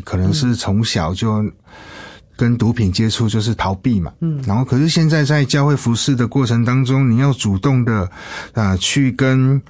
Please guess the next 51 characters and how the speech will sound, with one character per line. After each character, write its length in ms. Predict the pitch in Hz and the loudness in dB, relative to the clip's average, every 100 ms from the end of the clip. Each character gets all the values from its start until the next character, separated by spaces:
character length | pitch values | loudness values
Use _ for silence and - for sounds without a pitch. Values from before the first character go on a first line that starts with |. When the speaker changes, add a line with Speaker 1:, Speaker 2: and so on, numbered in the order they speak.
| - - | -18 -10
Speaker 1:
啊， 160 | - 107 | -2 0
弟 140 | 139 | 2
兄 160 | 143 143 | 2 2
姐 160 | 117 | 2
妹 340 | 104 127 127 113 | 2 4 2 0
打 180 | 98 98 | 0 -2
声 220 | - 131 | 0 0
招 260 | 131 120 | 0 0
呼， 240 | 123 131 135 | 2 2 2
要 120 | 131 | 2
去 120 | 127 | 2
了 140 | 120 110 | 2 0
解 160 | 110 | 0
他 140 | 98 117 | 0 2
们 100 | 120 | 2
的 80 | 107 | 0
情 240 | - 101 | 0 0
况， 400 | 104 135 123 113 | 0 0 0 0
一 80 | 123 | -2
起 280 | 117 104 107 | -2 -2 0
祷 260 | 104 92 | -2 -2
告， 320 | 92 139 104 - - - - | 0 0 -2 -6 -16 -16 -4
这 120 | 147 | -2
对 120 | 139 | 2
我 140 | 143 104 | 2 2
来 180 | 104 117 - | 2 0 -2
讲 260 | - 98 98 | -2 0 2
会 180 | 123 120 | 0 0
比 160 | 101 | -2
较 340 | 90 117 110 95 - - _ _ _ _ _ _ _ _ _ - - - | 0 0 0 -4 -10 -20 _ _ _ _ _ _ _ _ _ -20 -18 -6
恐 180 | - 87 82 | -2 -2 -2
惧。 340 | - 113 - - | -2 -2 -4 -4
Speaker 2:
嗯。 240 | 165 143 | -2 -2
Speaker 1:
可 100 | 127 | -2
是 140 | 117 | 0
在 120 | 165 165 | 2 2
这 120 | 156 | 2
当 180 | 156 156 | 2 2
中， 320 | 147 143 147 - - - - | 2 2 0 -6 -18 -16 -6
呃， 240 | 113 110 101 | -2 0 0
还 180 | 113 | 0
是 220 | 117 151 139 | 0 0 2
会 160 | 143 | 2
有 100 | 120 | 0
同 240 | 95 101 107 | 0 0 2
工 260 | 120 120 120 | 0 0 -2
一 80 | |
起 200 | 135 - | -4 -4
帮 220 | 90 110 113 | -2 0 0
忙 200 | 101 101 | 0 0
说 260 | - 110 | 0 -2